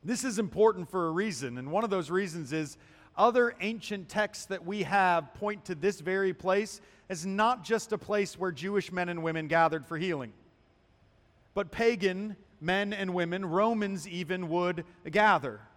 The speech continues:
For whatever reason, the water, whether it was fed by a spring or had some sort of mineral qualities, would regularly be troubled or stirred or bubble up.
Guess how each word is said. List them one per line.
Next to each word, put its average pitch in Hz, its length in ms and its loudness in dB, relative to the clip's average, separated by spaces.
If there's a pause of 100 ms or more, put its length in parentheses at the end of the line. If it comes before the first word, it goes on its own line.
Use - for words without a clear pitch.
(840)
For 208 160 2
whatever 247 420 8
reason, 208 460 0
the 202 100 2
water, 190 520 6
whether 180 340 4
it 196 80 0
was 180 220 0
fed 185 280 0
by 180 200 8
a 180 100 4
spring 175 640 -4
or 160 80 0
had 170 200 2
some 180 200 -8
sort 175 240 -4
of 143 80 -8
mineral 175 360 0
qualities, 160 720 0 (380)
would 180 180 2
regularly 202 760 4
be 185 360 -2 (160)
troubled 165 720 2
or 165 160 -2
stirred 196 520 0
or 165 200 2
bubble 196 380 6
up. - 500 6